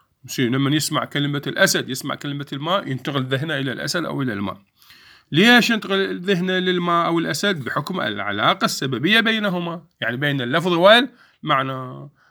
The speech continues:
صار الذكر هذا سبب لذكر المعنى، يعني بالذهن، ها، مو في الخارج. في الذهن إذا قلنا ماء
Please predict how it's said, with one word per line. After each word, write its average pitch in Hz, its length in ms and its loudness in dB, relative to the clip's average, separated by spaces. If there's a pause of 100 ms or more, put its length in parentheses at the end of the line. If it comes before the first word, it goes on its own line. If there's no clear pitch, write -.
(140)
صار 180 340 2
الذكر 147 380 -4
هذا 185 240 0
سبب 233 360 4
لذكر 185 360 -4
المعنى، 117 420 -6 (400)
يعني 135 200 0
بالذهن، 143 380 4
ها، 117 180 -8
مو 127 140 -10
في 165 80 -10
الخارج. 147 460 -4 (680)
في 151 60 -4
الذهن 185 260 2
إذا 165 220 -2
قلنا 151 420 -4
ماء 214 420 4